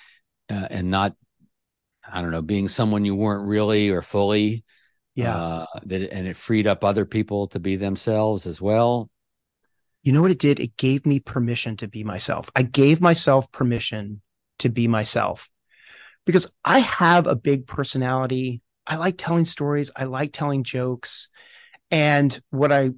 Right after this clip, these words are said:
Speaker 2: what I realized was that if I was gonna embrace my, my true personality, and the firm was gonna embrace, each person in the firm was gonna embrace their true personality and therefore create a cultural personality,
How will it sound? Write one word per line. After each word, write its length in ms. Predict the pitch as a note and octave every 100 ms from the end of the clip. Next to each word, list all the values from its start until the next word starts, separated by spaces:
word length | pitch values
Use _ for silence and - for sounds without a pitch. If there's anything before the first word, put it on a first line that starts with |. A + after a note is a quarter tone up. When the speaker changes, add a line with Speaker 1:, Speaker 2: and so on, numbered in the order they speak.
| _ -
Speaker 2:
what 180 | C#3
I 40 | C3+
realized 520 | B2+ F#3+ G#3+ C3 B2
was 100 | B2
that 180 | B2+ -
if 160 | C3+
I 140 | - F#3
was 140 | A#3+
gonna 200 | - F3+
embrace 800 | C#3+ A#2+ A#2+ B2+ B2+ A#2+ - - - _ _ _ _
my, 280 | - C3 A#2+ -
my 220 | C3 B2
true 180 | A#2+ C#3+
personality, 640 | A#2+ B2+ B2 B2+ A#2 A2 -
and 220 | C#3+ C3+
the 60 | C3
firm 420 | - D#3 E3 F3
was 160 | C#3+
gonna 200 | - C3+
embrace, 440 | B2+ B2+ A#2 B2+ B2
each 240 | D#3+ D#3+ -
person 320 | D3+ C#3 C3
in 60 | B2
the 40 |
firm 220 | B2 B2+
was 100 | A2+
gonna 160 | B2+ B2
embrace 400 | A#2 A2+ A#2 -
their 320 | G#2+ A2+ B2+
true 200 | - C#3+
personality 800 | - C#3+ - C#3+ D3 D3+ D#3+ E3 _ _
and 140 | B2
therefore 360 | A#2+ C3 - B2+
create 440 | A#2 - B2+ A#2+ -
a 100 | G#2
cultural 420 | - A#2+ - C3
personality, 800 | B2+ C3+ B2+ C3 C3+ D3+ E3 F3